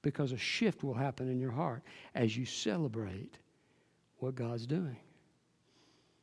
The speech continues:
But also as you celebrate what He's going to do. You can celebrate sometimes generally. If God calls you to do something for Him,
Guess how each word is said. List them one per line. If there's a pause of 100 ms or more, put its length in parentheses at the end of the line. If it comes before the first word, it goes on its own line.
(340)
But
also
as
you
celebrate
what
He's
going
to
do. (1500)
You
can
celebrate
sometimes
generally.
If
God (160)
calls
you
to
do
something (300)
for
Him,